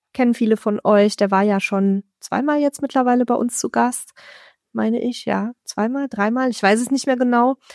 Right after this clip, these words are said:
Das ist der Kollege, der sich seinen Anhänger selbst ausgebaut hat und noch ein, ähm, Hubdach draufgesetzt hat. Er ist,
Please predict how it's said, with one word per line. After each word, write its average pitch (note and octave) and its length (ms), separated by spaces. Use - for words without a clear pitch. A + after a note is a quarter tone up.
Das A3 160
ist - 300
der A3+ 100
Kollege, A3+ 380
der G#3+ 180
sich A3 220
seinen G#3 640
Anhänger A3 400
selbst G#3+ 340
ausgebaut F3+ 640
hat A3 220
und G#3+ 140
noch G#3 200
ein, G3+ 300
ähm, F#3+ 460
Hubdach G#3+ 340
draufgesetzt F#3+ 720
hat. A3+ 160
Er G#3 80
ist, - 240